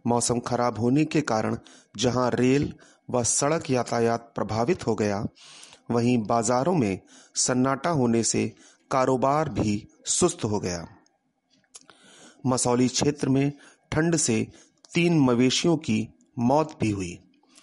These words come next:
जिले भर में शुक्रवार की भोर से ही कोहरा छाया रहा। दोपहर तक धूप नहीं निकली। कड़ाके की ठंड से बचने के लिए लोग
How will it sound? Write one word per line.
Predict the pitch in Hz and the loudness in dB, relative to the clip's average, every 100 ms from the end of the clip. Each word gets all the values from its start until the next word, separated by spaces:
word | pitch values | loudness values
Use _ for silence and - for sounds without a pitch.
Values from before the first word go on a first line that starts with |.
| - - - - | -20 -20 -20 -6
जिले | 120 139 147 | 0 2 2
भर | 123 127 | 2 2
में | 127 131 | 2 0
शुक्रवार | - - 160 - 127 127 | 0 -2 -2 0 0 0
की | 127 - 127 | -2 -2 -2
भोर | 101 131 151 | 0 0 0
से | - | 0
ही | 107 107 120 - - _ - | 0 0 -4 -14 -20 _ -2
कोहरा | 139 151 151 | 0 0 -2
छाया | - 117 110 123 | -4 -2 0 0
रहा। | 123 131 - - - - - 113 | -2 -6 -8 -14 -20 -20 -14 0
दोपहर | 135 135 139 143 | 0 2 0 0
तक | - | -2
धूप | 120 95 123 143 | -6 -2 -2 0
नहीं | 123 117 | 0 2
निकली। | 117 107 107 110 - _ - _ - | 0 0 -2 -4 -6 _ -20 _ -6
कड़ाके | 127 127 135 170 | -2 -2 -2 -2
की | 160 143 | 0 -2
ठंड | - 151 156 | 0 0 0
से | 147 - | 0 0
बचने | 127 113 - 156 | 0 0 0 -2
के | 156 123 | 0 0
लिए | 110 117 120 | 0 2 2
लोग | 110 113 101 | 2 0 -2